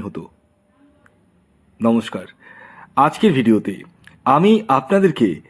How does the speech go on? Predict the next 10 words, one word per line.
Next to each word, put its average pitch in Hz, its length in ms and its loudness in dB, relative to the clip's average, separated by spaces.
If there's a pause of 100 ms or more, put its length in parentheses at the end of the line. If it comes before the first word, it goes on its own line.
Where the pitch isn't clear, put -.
(320)
জানাতে 151 360 0
চলেছি 175 280 2 (720)
দেবগুরু 196 600 4 (140)
বৃহস্পতি, 120 560 2 (640)
হ্যাঁ, 110 240 -2 (1300)
রাশি 139 300 0 (120)
পরিবর্তন। 107 520 -4 (960)
হ্যাঁ, 101 180 -4 (600)
পনেরোই 247 460 6
মে 139 100 4